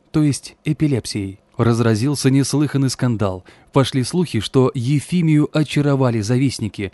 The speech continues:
что царскую невесту испортили, и даже что она отродясь была порченная и некрепкая.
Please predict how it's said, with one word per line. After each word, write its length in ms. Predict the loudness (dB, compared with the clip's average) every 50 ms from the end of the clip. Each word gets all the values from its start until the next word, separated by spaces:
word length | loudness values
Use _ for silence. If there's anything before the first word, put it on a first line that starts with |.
| -14 -20 _
что 260 | -14 -4 0 0 0
царскую 440 | 0 0 0 0 -2 -2 -2 0 0
невесту 420 | 2 2 2 0 0 0 -2 -2 -2 -4
испортили, 760 | -6 -6 -6 -6 -2 -2 -2 -2 0 -2 -2 -2 -2 -4 -4 -8 -20 -20 _ _
и 80 | -4 -2
даже 300 | 0 2 2 2 0 -2
что 220 | -2 0 2 2
она 200 | 4 4 2 0
отродясь 600 | 2 0 -2 0 2 0 0 2 2 2 0 0 0
была 240 | 0 2 2 2 0
порченная 640 | 0 0 0 0 0 0 -2 0 0 2 2 0
и 160 | 0 0 2 2
некрепкая. 720 | 2 2 0 0 0 0 0 0 -2 -4 -4 -4 -8